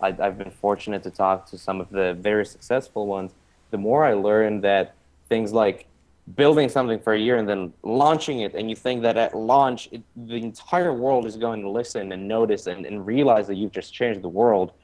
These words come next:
And then what happens is you're lucky if you get one TechCrunch mention and ten thousand people download your app, you know? Um, so it's, it's really important to be grateful for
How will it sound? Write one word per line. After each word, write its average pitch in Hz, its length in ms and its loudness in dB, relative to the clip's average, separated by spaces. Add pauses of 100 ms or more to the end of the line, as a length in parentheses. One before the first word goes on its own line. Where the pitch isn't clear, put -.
(180)
And 110 140 -6
then 123 140 4
what 104 140 2
happens 110 400 2
is 98 140 -10
you're 98 160 -2
lucky 104 340 0
if - 140 -8
you 104 80 -6
get 95 320 -2
one 98 220 -2
TechCrunch 101 560 -8
mention 92 460 -6
and 87 140 -10
ten 101 160 -10
thousand 95 440 2
people 95 280 -6
download 90 440 -2
your 85 240 -6
app, 95 280 0
you 90 80 -8
know? 90 380 -2
Um, 90 400 -2 (400)
so 117 500 2 (100)
it's, 117 200 -4
it's 113 180 -6
really 151 200 4
important 113 380 0
to 101 80 -10
be 98 180 -18
grateful 101 420 0
for 95 400 2